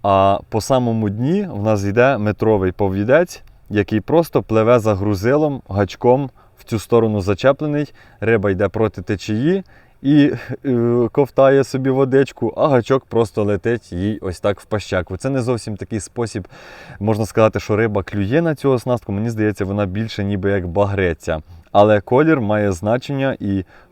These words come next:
попереднього року працював дуже класно зелений колір. Відповідно, м, не можу сказати, що вона ніби як не реагує, тому що коли ставиш якийсь інший колір, ефективність рибалки краща. Тому,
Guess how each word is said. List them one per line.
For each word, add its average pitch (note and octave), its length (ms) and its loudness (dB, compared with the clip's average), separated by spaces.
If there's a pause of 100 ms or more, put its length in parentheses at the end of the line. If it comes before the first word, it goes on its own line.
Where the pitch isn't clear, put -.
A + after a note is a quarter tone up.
попереднього A2+ 600 0
року G#2+ 260 -2
працював G2+ 420 -4
дуже G2 220 -4
класно G2 420 -4
зелений F2 460 -4
колір. E2 360 -8 (360)
Відповідно, A#2+ 760 -2 (800)
м, G2 260 -4
не A2+ 100 0
можу G#2 280 -2
сказати, A2 420 -2
що - 160 -6
вона G2 360 -2 (200)
ніби G2+ 240 -2
як G2 180 -2
не G#2 140 -2
реагує, G2 500 -2
тому F2+ 220 -8
що - 140 -12
коли F#2+ 200 -4
ставиш F#2 360 -6
якийсь - 220 -10
інший G2 240 -8
колір, D3+ 340 -2 (480)
ефективність G#2+ 640 -4
рибалки F#2 440 -2
краща. D#2+ 400 -6
Тому, E3 420 0